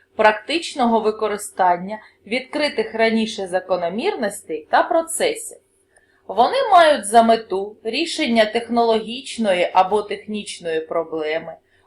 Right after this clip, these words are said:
уточнення неясних теоретичних питань, отримання конкретних наукових результатів, які в подальшому будуть використані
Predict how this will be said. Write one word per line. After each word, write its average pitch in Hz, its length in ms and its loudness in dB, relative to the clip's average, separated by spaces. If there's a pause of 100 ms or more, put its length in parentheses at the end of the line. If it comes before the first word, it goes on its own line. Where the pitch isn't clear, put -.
уточнення 247 840 0
неясних 220 720 0
теоретичних 196 840 -2
питань, 170 640 -4 (340)
отримання 208 720 0
конкретних 269 760 -2
наукових 240 680 2
результатів, 214 800 -2 (140)
які 190 360 -6
в - 120 -20
подальшому 196 840 0
будуть 214 360 -4
використані 180 840 -6